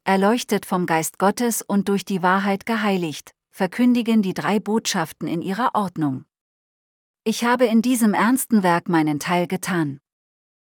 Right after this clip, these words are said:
Fast meine ganze christliche Erfahrung ist damit verflochten. Es gibt heute Menschen, deren Erfahrung der meinen gleicht. Sie haben die sich für diese Zeit entfaltende Wahrheit erkannt,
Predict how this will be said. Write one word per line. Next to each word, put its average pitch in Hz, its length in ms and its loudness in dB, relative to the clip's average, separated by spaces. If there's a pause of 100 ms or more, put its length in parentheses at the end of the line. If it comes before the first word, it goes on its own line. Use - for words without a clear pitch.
(200)
Fast - 340 -2
meine 233 240 4
ganze 269 320 2
christliche 214 600 -4
Erfahrung 180 640 0
ist - 240 -6
damit 180 260 0
verflochten. 180 800 -4 (920)
Es - 200 -4
gibt - 280 -6
heute 247 300 2
Menschen, 196 580 2 (180)
deren 165 260 -2
Erfahrung 190 580 0
der 190 140 0
meinen 175 340 0
gleicht. 160 540 -6 (920)
Sie 262 220 0
haben 285 280 2
die 269 100 2
sich 220 240 0
für 208 140 2
diese 202 360 2
Zeit 214 320 -2
entfaltende 190 680 0
Wahrheit 185 480 0
erkannt, 175 520 -2